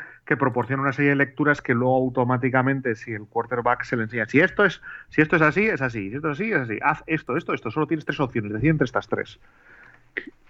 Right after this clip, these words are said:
Mm, se está, se está consiguiendo fabricar quarterbacks de primer nivel a este nivel. Entonces, bueno, pues, eh... no tiene por qué ser la teoría correcta, pero yo la sensación que tengo ahora mismo es que la liga va, va hacia allí, o está allí,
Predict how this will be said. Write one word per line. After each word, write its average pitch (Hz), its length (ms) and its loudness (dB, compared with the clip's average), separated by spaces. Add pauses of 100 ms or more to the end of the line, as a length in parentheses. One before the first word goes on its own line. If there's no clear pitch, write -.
Mm, 117 460 2 (880)
se 151 120 4
está, 120 280 2 (100)
se 151 100 0
está 131 140 0
consiguiendo 120 520 4
fabricar 107 720 2 (460)
quarterbacks 127 380 0
de 127 80 -2
primer 117 300 -2
nivel 113 320 0 (180)
a 110 60 -6
este - 160 -8
nivel. 107 300 -2 (120)
Entonces, 107 200 -4
bueno, 117 240 -6
pues, - 160 -12
eh... 98 1040 2 (1200)
no 160 160 8
tiene 175 240 6
por 156 220 0
qué 143 100 0
ser 143 180 2
la 135 120 2
teoría 123 260 -2
correcta, 113 400 -4
pero 95 120 -8
yo 95 140 -6
la 113 80 -4
sensación 113 300 -8
que 113 80 -4
tengo 117 160 -2
ahora 110 120 2
mismo 127 240 -2
es 156 60 -8
que - 120 0
la 104 80 4
liga 110 180 2
va, 110 200 -2
va 113 280 -2
hacia 113 160 0
allí, 104 240 -8 (260)
o 117 160 2
está 120 220 2
allí, 123 280 -2